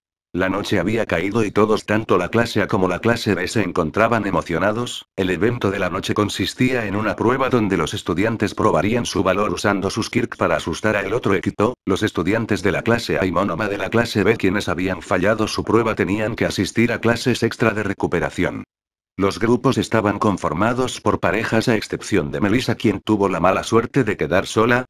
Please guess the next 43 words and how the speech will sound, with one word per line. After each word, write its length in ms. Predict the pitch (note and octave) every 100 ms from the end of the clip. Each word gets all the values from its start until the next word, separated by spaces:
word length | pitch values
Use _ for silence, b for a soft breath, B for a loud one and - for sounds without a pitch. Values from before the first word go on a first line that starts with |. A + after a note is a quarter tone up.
| -
Todos 320 | A2+ A2+ G#2+
los 160 | G2 -
estudiantes 580 | - E2+ A2 A2 G2+
estaban 440 | G2+ - A2 G2+ F#2+
preparados 580 | G#2 F2 E2 G2 G2 A2
y 60 |
listos 360 | A2 B2 C#3 -
para 240 | G2+ G2+
iniciar. 480 | G2 F#2 F#2+ G2+ G2 -
El 120 | F#2 E2
bando 300 | F#2 F#2 E2+
asustador 640 | - E2+ - D2+ F#2 G2
estaba 340 | - B2 A#2+
conformado 600 | A2+ E2 - G#2 A2 A#2
por 120 | A2+ G2+
los 180 | F#2
miembros 420 | F2+ G#2+ A2 A2 G2+
de 80 |
la 100 | F#2+
clase 360 | E2+ A#2 - G2
B. 180 | D#2+ -
Los 240 | F2+ F#2+
primeros 480 | - F2+ F2+ B2 A#2+
grupos 360 | F2+ A#2 C3 G2+
habían 300 | F2 F#2 F#2
empezado 600 | F2 - - G#2 F2 D2+
a 80 | D2+
partir 340 | F2+ A#2 A2+
sin 240 | - F#2+
saber 380 | D#2+ E2+ F2 A#2 -
que 140 | E2+
dentro 340 | F2 G2+ A2
de 100 | G2+
muy 200 | F2 A#2+ -
poco 280 | A2 A2+
tendrían 480 | G#2 E2 F2+ G2+ F#2+
que 100 | F#2+
afrontar 560 | E2+ F#2+ E2 G2 A2 A2+
una 160 | G2
verdadera 460 | F2 E2+ F2 G2 G2+
prueba 340 | G2+ A#2+ C3+
de 60 | G#2
valor. 320 | F#2 E2 B1